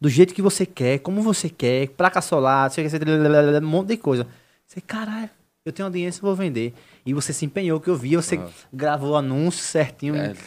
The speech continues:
Speaker 1: nove por
Speaker 2: sim.
Speaker 1: dezesseis, tudo, não era?
Speaker 2: Aham.
Speaker 1: Cara.
Speaker 2: Tudinho, eu, eu, eu preparei um material bem bacana, paguei a gente pra,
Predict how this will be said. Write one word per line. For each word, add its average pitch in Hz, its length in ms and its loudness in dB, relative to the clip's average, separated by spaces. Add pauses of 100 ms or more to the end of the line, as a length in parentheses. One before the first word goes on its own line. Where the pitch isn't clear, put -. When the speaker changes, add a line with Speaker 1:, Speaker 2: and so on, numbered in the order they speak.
Speaker 1:
nove 156 240 4
por 170 100 4
Speaker 2:
sim. 139 60 -8
Speaker 1:
dezesseis, 170 640 6
tudo, 165 180 0
não 170 120 2
era? 202 160 4
Speaker 2:
Aham. 104 340 -4 (240)
Speaker 1:
Cara. 107 320 -6
Speaker 2:
Tudinho, 110 280 -8
eu, 107 160 -8
eu, 104 140 -8 (100)
eu 101 60 -12
preparei 110 320 -12
um 110 40 -14
material 107 340 -12
bem 107 180 -18
bacana, 110 420 -12
paguei 101 240 -12
a 101 80 -10
gente 101 300 -18
pra, 101 120 -20